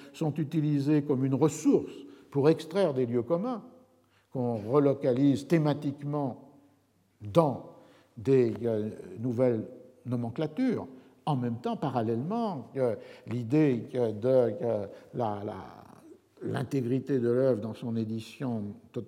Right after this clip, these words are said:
de totalité, mais plus encore du rassemblement sous forme d'œuvres à partir de seize cent vingt-trois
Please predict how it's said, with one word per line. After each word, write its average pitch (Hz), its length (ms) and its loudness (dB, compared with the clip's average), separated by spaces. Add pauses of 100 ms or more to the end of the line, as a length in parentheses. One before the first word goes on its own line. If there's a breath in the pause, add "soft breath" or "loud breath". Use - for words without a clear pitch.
de 110 100 -10
totalité, 123 580 -4
mais 139 140 0
plus 175 240 -2
encore 139 440 -4 (340 loud breath)
du 131 100 0
rassemblement 151 960 0
sous 131 240 -8
forme 139 420 -2
d'œuvres 139 380 4
à 113 80 -6
partir 117 300 -6
de - 40 -12
seize 123 140 -6
cent 120 220 -8
vingt-trois 120 500 -4